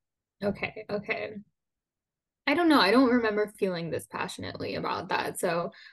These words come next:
but I will say that I'm enjoying this rant session, and this is what I <laughs> expected to happen,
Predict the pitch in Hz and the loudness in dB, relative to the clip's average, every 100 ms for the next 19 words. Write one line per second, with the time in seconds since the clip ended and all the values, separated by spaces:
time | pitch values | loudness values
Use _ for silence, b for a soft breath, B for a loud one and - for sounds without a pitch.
0 | - 285 320 370 302 269 277 190 175 170 | 2 6 8 6 6 4 4 4 2 0
1 | 175 180 180 202 202 214 185 170 156 147 | -2 -4 -4 0 0 0 -2 -6 -8 -8
2 | 160 170 156 175 165 - - - 185 180 | -6 -2 -2 -4 -8 -8 -8 -6 -4 -6
3 | 190 226 214 220 208 202 180 180 190 233 | -4 -4 -2 -4 2 4 6 4 2 0
4 | 208 - 185 190 - 269 - 262 339 | 0 -2 -2 -2 -4 -6 -6 -8 -8